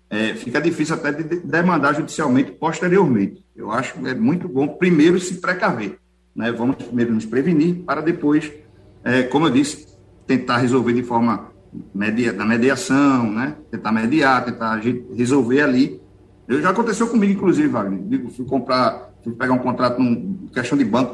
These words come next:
até tava falando contigo, tava falando pra, pra gente aqui, disse que fui assinar o contrato, na hora eu cheguei pra gerente e disse, ó, esse con-, essa, essa cláusula aqui eu não,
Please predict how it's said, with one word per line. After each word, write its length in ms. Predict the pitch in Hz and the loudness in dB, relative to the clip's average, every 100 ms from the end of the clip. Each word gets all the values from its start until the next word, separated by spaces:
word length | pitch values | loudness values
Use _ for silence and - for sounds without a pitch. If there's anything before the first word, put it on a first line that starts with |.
| 123 | -4
até 40 | 120 117 | -4 -4
tava 220 | 113 113 113 | -4 -6 -6
falando 280 | 113 117 | -4 -2
contigo, 460 | 113 - 127 151 - - _ | -4 -6 -6 -6 -10 -18 _
tava 160 | 107 101 | -10 -6
falando 220 | 110 101 | -4 -4
pra, 120 | 98 | -6
pra 240 | 95 - 98 | -8 -8 -6
gente 200 | 98 95 | -6 -6
aqui, 220 | - 147 | -4 -4
disse 320 | 101 151 - | -2 -4 -6
que 280 | - 175 175 - | -6 -6 -6 -14
fui 400 | - - 147 185 185 - - _ _ | -16 -2 2 2 -2 -12 -20 _ _
assinar 360 | 135 135 - 156 | -2 0 2 0
o 20 | |
contrato, 360 | 160 156 165 165 | 2 2 0 2
na 80 | |
hora 100 | 165 | 0
eu 40 | 175 | 2
cheguei 160 | 175 | 2
pra 120 | 180 165 | 2 2
gerente 240 | 160 185 | 0 0
e 120 | 180 | -4
disse, 120 | 165 | -2
ó, 60 | 156 | -2
esse 120 | 135 | -2
con-, 180 | - - | -6 -6
essa, 340 | 151 - 165 - | -4 -4 -4 -2
essa 300 | 135 - 139 | -2 -2 -4
cláusula 360 | - 143 143 143 | -2 -2 0 -4
aqui 140 | - | -4
eu 80 | 151 | -8
não, 300 | 170 160 | -6 -6